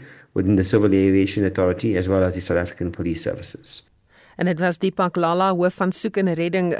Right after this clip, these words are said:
Speaker 2: van die Lugvaartreddingskoördineringsentrum. Die Defend Our Democracy inisiatief het vroeër 'n vergadering in die Grote Kerk in Kaapstad gehou om 'n land wat vry is van korrupsie te bespreek.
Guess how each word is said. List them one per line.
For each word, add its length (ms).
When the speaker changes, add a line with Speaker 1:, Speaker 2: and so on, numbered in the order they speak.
Speaker 2:
van 120
die 100
Lugvaartreddingskoördineringsentrum. 2000
Die 120
Defend 440
Our 160
Democracy 720
inisiatief 640
het 140
vroeër 340
'n 40
vergadering 600
in 100
die 160
Grote 280
Kerk 340
in 120
Kaapstad 520
gehou 380
om 140
'n 100
land 240
wat 160
vry 240
is 120
van 180
korrupsie 440
te 100
bespreek. 540